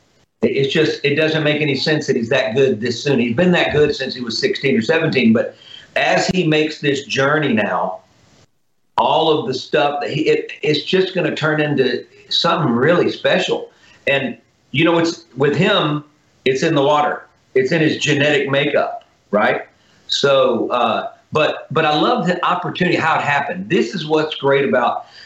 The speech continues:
you know, as serving as music and culture ambassador, the thing that I love the most is when I hear something like this. This shows it works. He went to a little, uh, the, the Delta Blue, the, excuse me, the Delta Blues Museum in Clarksville had a little thing for kids.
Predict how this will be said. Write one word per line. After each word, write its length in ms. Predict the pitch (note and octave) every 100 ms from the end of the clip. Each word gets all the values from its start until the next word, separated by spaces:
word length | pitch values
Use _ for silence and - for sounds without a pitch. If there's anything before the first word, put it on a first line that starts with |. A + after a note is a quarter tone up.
| -
you 60 | D3+
know, 60 |
as 140 | F#3+ -
serving 240 | G3 F#3+
as 120 | D#3+ C#3
music 280 | E3 E3
and 80 | -
culture 300 | E3 G3 E3
ambassador, 560 | C#3 C3+ C3+ C3+ - B2+
the 140 | A#2 A2+ D#3+
thing 240 | E3+ F#3
that 80 | D#3+
I 120 | D3+ D3
love 220 | D3 C#3+
the 60 |
most 300 | C#3 C#3+ D#3
is 80 | C3
when 120 | A#2
I 120 | G#2+ A#2
hear 160 | C#3+ C#3
something 240 | D3+ B2+
like 200 | A#2+ A2+
this. 140 | - G2
This 320 | D3 G3+ -
shows 380 | D#3 C#3+ D3+ -
it 180 | - G#2+
works. 480 | B2 - - - - _ _ - - -
He 80 | D3+
went 280 | D#3 F#3 -
to 140 | F3+
a 60 | E3+
little, 320 | F3 F#3 D3
uh, 80 | C3+
the, 240 | C#3+ B2+ C3
the 140 | C3
Delta 320 | C#3+ D#3+ -
Blue, 240 | D#3+ E3 D3
the, 100 | C#3
excuse 260 | - D3
me, 100 | A2+
the 40 | A#2+
Delta 240 | D3 E3
Blues 320 | D3+ E3 E3
Museum 300 | C#3+ C3 C#3
in 80 | C#3+
Clarksville 440 | - C3+ - C3+
had 180 | A#2 B2+
a 40 | C3+
little 180 | D3 D3
thing 240 | C#3+ D3
for 100 | -
kids. 460 | D#3+ C#3+ D3 C#3+